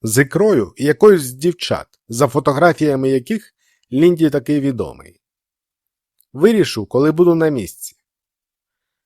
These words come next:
Він пішов до виходу, вже задоволений майбутньою прогулянкою. «Ох, ну і характер у вас», — реготнула позаду нього Флоренс.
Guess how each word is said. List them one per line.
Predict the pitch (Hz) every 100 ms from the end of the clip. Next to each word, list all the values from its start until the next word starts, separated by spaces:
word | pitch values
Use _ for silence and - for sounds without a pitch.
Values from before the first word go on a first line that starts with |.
| _ -
Він | 240 208
пішов | 202 - 196 165
до | 151
виходу, | 175 190 165 147 143
вже | 120 127
задоволений | 151 139 131 135 160 151 139
майбутньою | 131 123 117 117 - 120
прогулянкою. | 117 120 104 82 64 - - 73 73 _ _ _ _ _ _ _ _ _ _ _ _
«Ох, | - 175 - - 123
ну | 156
і | 220
характер | - 147 165 190 - 101
у | 101
вас», — | 90 76 -
реготнула | 104 113 131 151 165 143
позаду | 120 120 127 120
нього | 123 135 120
Флоренс. | - 82 76 - - - -